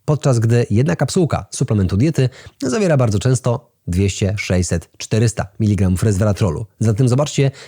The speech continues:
ile butelek wina musielibyście wypić, aby wyrównać porcję jednej kapsułki. Wniosek nasuwa się chyba sam. Kolejna kwestia to palenie wyrobów tytoniowych. Generalnie nara-,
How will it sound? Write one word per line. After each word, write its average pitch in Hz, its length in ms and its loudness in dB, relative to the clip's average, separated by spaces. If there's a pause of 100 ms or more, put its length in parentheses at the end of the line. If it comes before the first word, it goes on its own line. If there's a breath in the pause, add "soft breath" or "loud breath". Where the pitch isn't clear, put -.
ile 196 200 2
butelek 139 360 2
wina 120 200 4
musielibyście 107 480 2
wypić, 85 360 -2 (260 loud breath)
aby 147 380 2
wyrównać 117 420 2
porcję 107 280 0
jednej 101 180 2
kapsułki. - 480 -4 (320)
Wniosek 170 520 0
nasuwa 104 280 2
się 95 140 0
chyba 92 180 0
sam. 95 260 -6
Kolejna 190 320 2
kwestia 151 360 0
to 135 220 2
palenie 160 360 2
wyrobów 131 320 2
tytoniowych. 104 600 0
Generalnie 151 540 2
nara-, 135 400 2